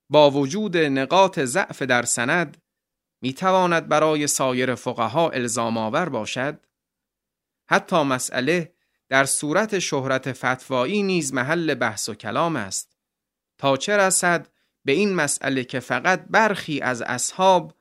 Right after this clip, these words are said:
به واسطه غفلت از مسائلی که ذکر کردیم، حکم به صحت مضامین حدیث و استحباب غسل روز نوروز دادند.»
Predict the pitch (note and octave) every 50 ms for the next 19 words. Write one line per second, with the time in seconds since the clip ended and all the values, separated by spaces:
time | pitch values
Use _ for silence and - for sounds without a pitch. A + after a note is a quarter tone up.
0 | _ _ _ _ _ _ _ _ C#3+ D3+ D#3 D#3+ D#3 D#3+ D#3 - E3 D#3 - -
1 | A#3 A3+ G#3+ G3+ F#3 - D#3 D#3 D#3 - - G#3+ A3 A3 - G3 - D3 C#3+ C3
2 | D3 C#3+ C#3 - - D3+ C#3+ C#3+ - G#3 A3 G3+ F3 - - D#3 B2+ B2 C3 C3
3 | B2+ A#2+ B2 _ - B2+ A#2+ A#2 A2+ - D#3+ F3 F3 E3 D#3 C#3+ C3+ - _ _
4 | _ _ _ _ _ _ _ A3 A#3 A3+ - - F3 E3 D#3 D3 C3+ C#3 C3 -
5 | - C#3+ C3 B2 - - F3+ F#3+ - E3 D3 C3+ B2+ B2+ A#2 C3 B2 A#2+ A#2+ D3+
6 | E3+ E3 D3+ C#3 A#2+ A2 A2+ A2+ B2 C#3+ D#3 D#3 C#3+ C3+ - - - - _ _
7 | _ _ _ _ _ B2 A#2 G#2+ A#2 - - - C3 B2+ A#2+ C#3 F#3 G3+ F#3+ D#3
8 | D#3 C#3+ - C3+ B2 - - A2 A2+ A2 G#2+ G#2+ G2+ G#2+ G2+ G2+ G2 F#2+ G2 C3
9 | E3 E3+ C#3 - - A2 G2 F2+ G2 D#2+ F#2 E2+ G#1 A1 - - _